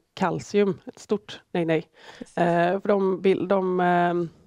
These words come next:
Speaker 1: det gör att kalcium faller ut. Tråkigt att få kalciumkristaller istället. Och även kalcium får inte ges till en patient som har, eh, en digoxinintox.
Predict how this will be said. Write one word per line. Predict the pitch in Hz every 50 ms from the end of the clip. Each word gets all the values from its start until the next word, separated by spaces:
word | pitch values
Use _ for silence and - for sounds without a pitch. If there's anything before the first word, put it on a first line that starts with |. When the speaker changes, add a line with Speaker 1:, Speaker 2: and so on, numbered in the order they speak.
| - _ _ - - _
Speaker 1:
det | - 202
gör | 214 208 196 185
att | 180 175
kalcium | - 196 170 156 - 180 170
faller | - - 170 165 170
ut. | 190 190 - - - - - _ _ _ _ _ - - - _ _ _ _
Tråkigt | - - 196 160 - - 170 - -
att | -
få | - 170 156 165 - - -
kalciumkristaller | - 165 175 - 156 151 - - _ - - 202 180 - - - - 185 180 202
istället. | - - 202 180 - - - - _ _ - - - - - - - - - - - - - _
Och | - - 214 190 - -
även | 208 202 185 180 175 170 175 175 175 175
kalcium | - 190 185 160 160 165 - - - 208 208 214 214 208 190 185 170 185 -
får | - - 190 175 170
inte | 160 170 165 160 - - 175
ges | 165 160 156 156 156 160 160 - - -
till | - 180 165 165
en | 160
patient | 160 165 160 - 180 160 160 170
som | - - - 165 131
har, | - - 175 170 165 170 170 165 165 165 - - -
eh, | - 170 - - - - - _ _ _ - - _ _ -
en | 175 175 165 175 170 170 175 175 170
digoxinintox. | 190 180 170 170 - - - 202 185 180 165 165 170 170 - 202 - - - - - -